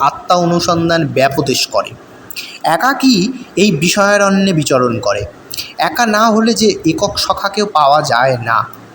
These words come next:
মা আমার একা, তাই আমাদেরও একা হতে হবে, নতুবা মাকে পাবো কী রূপে?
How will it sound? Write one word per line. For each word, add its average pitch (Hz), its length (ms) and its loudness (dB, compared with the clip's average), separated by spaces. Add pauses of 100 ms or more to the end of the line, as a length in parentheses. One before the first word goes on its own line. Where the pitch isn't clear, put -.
(840)
মা 165 360 4
আমার 196 360 2 (380)
একা, 113 380 -2 (680)
তাই 135 180 2
আমাদেরও 160 600 0 (240)
একা 165 360 0
হতে 120 300 -4
হবে, 104 280 -4 (680)
নতুবা 214 400 2
মাকে 165 420 0
পাবো 196 280 0
কী 170 180 -4
রূপে? 110 280 -6